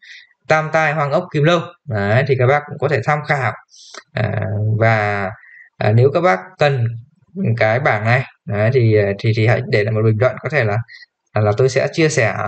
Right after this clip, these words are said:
trong cái, để dưới đường link trong video này các bác nhé. Đấy. Rồi, một lần nữa thì chúc các bác là năm nay là, à, mã đáo thành công ạ. À, thuận buồm xuôi gió, làm việc gì cũng thuận lợi, à, tốt đẹp, à, tránh được, à, à, cái xấu và gặp được nhiều,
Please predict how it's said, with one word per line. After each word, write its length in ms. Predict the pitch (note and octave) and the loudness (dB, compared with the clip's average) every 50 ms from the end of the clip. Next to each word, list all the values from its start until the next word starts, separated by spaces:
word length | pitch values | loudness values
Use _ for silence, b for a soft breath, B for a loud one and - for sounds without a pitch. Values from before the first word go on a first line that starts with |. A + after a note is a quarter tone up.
| - C3 - | -6 -6 -2
trong 160 | - C3 B2+ A#2+ A#2 | -2 -2 0 0 0
cái, 420 | A2 G#2+ G#2+ G#2+ A2 B2 C3 C#3 C#3+ C#3 C#3+ - B B B B B B B _ | 0 0 0 0 0 0 0 0 0 -2 -4 -6 B B B B B B B _
để 160 | - A2+ G#2 G2 G#2+ A2+ A#2+ A#2+ | -4 -2 -2 0 2 4 4 4
dưới 140 | A#2 B2+ C3+ | 6 4 4
đường 120 | D#3 D3 | 4 4
link 200 | C3+ C#3 C#3 C3+ | 4 4 4 2
trong 160 | C3+ C3 B2+ B2 | 0 -2 2 4
video 220 | C3+ C#3+ C3+ B2 | 4 4 6 4
này 100 | A2+ G#2+ | 2 0
các 60 | - B2 | 0 0
bác 100 | B2+ C#3+ | 0 0
nhé. 160 | D3+ D#3 D#3+ - - _ - - A2 | 0 -2 -2 -4 -10 _ -10 -6 -2
Đấy. 180 | G#2 G#2 A#2 D#3 A#2 - B B B B B B B B B B _ - | 0 0 0 0 -2 -8 B B B B B B B B B B _ -4
Rồi, 320 | - A#2 A#2+ A#2 A2+ A2 G#2+ | 0 2 2 2 2 0 0
một 160 | A2 A2+ A2+ | -2 0 0
lần 100 | A2+ A2+ | 2 2
nữa 120 | B2 C3+ D3 | 2 2 2
thì 120 | D#3+ C#3+ | 0 -2
chúc 140 | A#2 - D#3+ | -2 -4 -2
các 80 | - D#3+ | 0 0
bác 160 | D#3+ D#3+ D#3+ | 0 0 0
là 60 | D3 B2 | -2 -2
năm 140 | B2+ B2+ | -2 0
nay 280 | C3+ C3+ C3+ C3+ C3 B2+ | 2 2 2 2 0 0
là, 300 | B2+ B2 A#2 A2+ G#2+ G#2 G2+ A#2+ - _ _ - - | 0 2 2 2 2 0 -2 -6 -10 _ _ -16 -12
à, 100 | - - G3+ - - - B2+ - | -12 -8 -8 -10 -10 -8 -4 -2
mã 140 | B2+ B2 C#3+ | 0 2 2
đáo 120 | D3 C#3 | 2 0
thành 160 | E3 F3+ C#3+ | 0 -2 -4
công 240 | - F3 F3+ E3+ D#3+ | -2 -2 0 0 -2
ạ. 60 | D3 - - _ - F#3+ | -6 -8 -10 _ -8 -2
À, 160 | A2 G#2+ A2+ A#2+ | 0 2 2 2
thuận 140 | B2 C#3 C3 | 2 2 2
buồm 160 | C3 B2+ A#2+ | 2 2 2
xuôi 140 | A#2 C#3+ C3+ | 4 4 4
gió, 280 | A#2+ B2 A#2 A#2+ C3+ D#3+ | 4 4 4 4 2 2
làm 160 | D#3+ C#3 C3 | 0 0 0
việc 100 | B2 A#2 | 0 0
gì 260 | A2 A#2 A#2 A2+ A2+ A2 | 2 4 4 4 4 2
cũng 100 | - C3+ D3 - | 0 -4 -2 -2
thuận 140 | D3+ B2 | 0 0
lợi, 280 | C3 B2+ - - - - - _ B B B B | 2 0 0 -2 -6 -10 -18 _ B B B B
à, 80 | B - - | B -4 -2
tốt 100 | D3+ D#3+ | 0 2
đẹp, 220 | D#3+ D3 C#3 C#3 - - - _ _ - A#2+ | 2 0 0 -2 -4 -16 -20 _ _ -6 -4
à, 140 | G#2 G#2 G#2 A2 | -2 -2 0 0
tránh 220 | - G#2+ B2 E3 | 0 0 0 2
được, 160 | E3+ D#3+ B2+ A2+ - | 0 0 0 0 -2
à, 120 | - A2+ G#2+ A2+ A#2 B B B B B B B | -4 -2 -2 -4 -6 B B B B B B B
à, 220 | - - G#2+ G#2 G#2 A2 - | 0 0 2 2 2 0 -2
cái 80 | A2+ | -2
xấu 300 | A#2 - B2+ A#2+ C3+ D#3 D3+ | 0 0 0 0 0 0 0
và 180 | D3+ B2 A2+ A2 | 0 0 0 0
gặp 160 | A2 A2+ A2 - | -2 -4 -4 -2
được 80 | A#2 A2+ | -2 0
nhiều, 380 | A#2 A2+ A2+ G#2+ G#2+ G#2 G#2 G#2 | 2 2 4 4 4 4 2 0